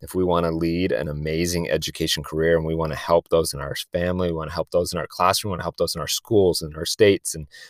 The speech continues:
our districts and wherever your role is, um, you're gonna have to walk the path. But now that it's clear, now that you've removed the barriers 'cause you realize they're only in your mind, then now we can get somewhere.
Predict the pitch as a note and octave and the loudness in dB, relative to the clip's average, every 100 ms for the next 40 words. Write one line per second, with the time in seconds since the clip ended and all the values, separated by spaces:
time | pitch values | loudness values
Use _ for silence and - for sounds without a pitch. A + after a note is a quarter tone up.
0 | _ E2 D#2+ G#2+ - - E2+ - E2+ F2+ | _ -4 2 4 4 4 0 0 2 6
1 | G2 F#2 F2+ F#2 F2+ F#2 F2+ F2 G#2+ - | 6 6 2 4 6 6 6 4 4 2
2 | - _ _ - _ _ E2 D#2 D#2 D2+ | -10 _ _ -20 _ _ -10 -8 -8 -10
3 | - G2 B2+ C#3+ D#3 C3+ C3 D#3+ - - | -8 -2 0 2 0 2 6 6 4 -2
4 | F2 D#2+ D#2 - - _ F2 E2 F#2+ A2+ | 2 4 2 0 -10 _ -4 2 4 6
5 | B2+ C3+ - - - D#3+ A#2+ F2+ A#2+ - | 6 4 0 -4 -2 4 6 6 2 -2
6 | _ _ _ _ _ _ E2+ F2+ A2 C3+ | _ _ _ _ _ _ -8 0 4 4
7 | C3+ C3 C#3+ A#2+ A#2 C3+ C3+ A2 A#2 C#3 | 4 2 0 0 0 0 0 0 4 6
8 | B2 E2+ F2+ - F#2+ F2 F2+ G#2+ A#2 A#2 | 6 4 0 -2 -6 -6 -2 2 4 4
9 | G#2 G#2 G2 G2+ G#2+ G2+ G2 F2 G2+ A#2 | 2 2 2 2 0 -2 -4 -2 0 0
10 | E2+ D#2+ - _ _ _ _ _ _ F2 | 0 -6 -14 _ _ _ _ _ _ -6
11 | F2 E2+ F2 G2 F2 E2+ E2 D#2+ - - | -4 -2 4 6 4 2 -6 -8 -6 -6
12 | C#2+ B1+ B1 | -6 -12 -14